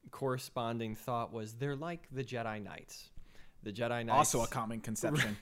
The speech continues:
Speaker 1: <laughs> Right. They, they're, they don't marry. They have their laws and they try to stay calm. And I think of Qui-Gon Jinn in episode one, who shows no range of personality, <laughs> you know, e-, even though you have one of the best actors of our time,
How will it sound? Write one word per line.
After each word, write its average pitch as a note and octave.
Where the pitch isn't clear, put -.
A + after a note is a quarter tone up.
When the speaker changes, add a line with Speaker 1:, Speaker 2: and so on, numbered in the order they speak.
Speaker 1:
<laughs> D3+
Right. C3+
They, B2+
they're, A2
they A2
don't B2
marry. C#3
They B2
have A2+
their G#2+
laws A2+
and A2
they G2+
try G#2
to G#2
stay G#2
calm. A2+
And G2+
I G#2
think -
of G#2+
Qui-Gon G#2
Jinn B2
in A#2
episode G2+
one, A2
who G#2
shows G2+
no G#2
range G#2+
of G#2+
personality, B2
<laughs> -
you G3+
know, -
e-, G3
even D#3+
though C#3
you C3+
have A2+
one B2
of A2
the A2
best A2+
actors A2
of G2+
our G2+
time, F3+